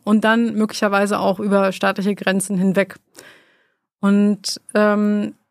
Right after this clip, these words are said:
ich denke, dass, äh, wenn wir gerade in höhere Erwärmungsszenarien kommen, dass dann eben auch der Druck auf die,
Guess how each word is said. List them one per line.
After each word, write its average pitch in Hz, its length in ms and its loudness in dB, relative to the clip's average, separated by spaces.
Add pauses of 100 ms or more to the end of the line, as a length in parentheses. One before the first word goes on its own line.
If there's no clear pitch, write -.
(580)
ich 202 160 -4
denke, 247 380 2
dass, 214 360 -2
äh, 208 480 -2 (100)
wenn 214 320 2
wir 208 320 4
gerade 226 400 2
in 214 220 2
höhere 247 320 4
Erwärmungsszenarien 190 1200 -2
kommen, 233 460 0 (380)
dass 202 200 -2
dann 220 220 4
eben 214 220 2
auch 202 340 2
der 202 140 0
Druck 214 240 0
auf 208 160 -2
die, 202 120 -6